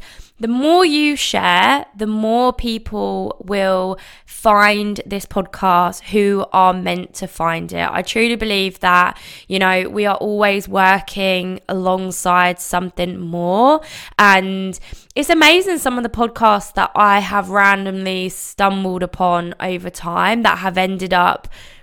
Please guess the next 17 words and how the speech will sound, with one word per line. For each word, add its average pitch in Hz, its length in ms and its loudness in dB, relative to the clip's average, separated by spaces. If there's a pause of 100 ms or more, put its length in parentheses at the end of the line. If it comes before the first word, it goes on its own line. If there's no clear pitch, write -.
really 202 480 2
supporting 196 600 -2
me 180 460 -2
on 175 580 -2 (100)
my 185 440 4
own 262 220 2
journey. 175 600 -2 (300)
So 202 460 2
it 202 180 -4
is 190 160 -8
really, 208 420 -2
really 196 340 0
appreciated. 180 880 -4
And 214 200 -6
still, 269 600 2
if - 180 -6
you 233 420 0